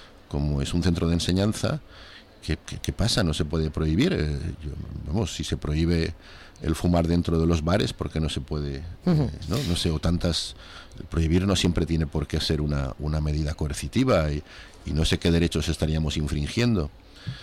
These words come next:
Speaker 1: Y un poco en eso estamos, Susana. Para el
Speaker 2: Eh,
Speaker 1: curso que viene, el poder a lo mejor el hacer la,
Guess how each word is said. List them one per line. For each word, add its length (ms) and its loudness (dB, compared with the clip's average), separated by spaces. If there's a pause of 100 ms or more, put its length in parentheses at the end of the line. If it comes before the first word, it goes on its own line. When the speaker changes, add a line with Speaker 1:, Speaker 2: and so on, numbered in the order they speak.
(240)
Speaker 1:
Y 120 2
un 80 6
poco 180 2
en 60 4
eso 160 0
estamos, 520 -6
Susana. 440 -6
Para 220 6
el 120 8
Speaker 2:
Eh, 120 6
Speaker 1:
curso 200 4
que 120 4
viene, 220 6
el 100 4
poder 280 2
a 60 4
lo 100 2
mejor 320 0
el 80 2
hacer 320 -2
la, 280 -2